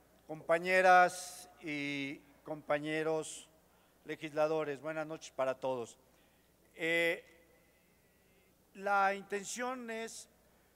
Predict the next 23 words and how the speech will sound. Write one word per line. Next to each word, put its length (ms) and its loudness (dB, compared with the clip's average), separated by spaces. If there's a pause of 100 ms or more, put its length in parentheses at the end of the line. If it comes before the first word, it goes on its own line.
(140)
presentar 680 0
a 60 2
su 180 -12
consideración 1040 -4 (720)
una 260 -2
reserva 720 -2 (920)
al 520 4
artículo 600 -2
séptimo 580 -6
del 180 -4
decreto 680 -6 (580)
por 200 -2
el 120 -6
que 140 -8
se 160 -10
expide 680 -6 (480)
la 160 4
Ley 260 0
de 100 -6
Ingresos 680 -8 (420)
dos 160 -8
mil 240 -8
veinte, 720 -4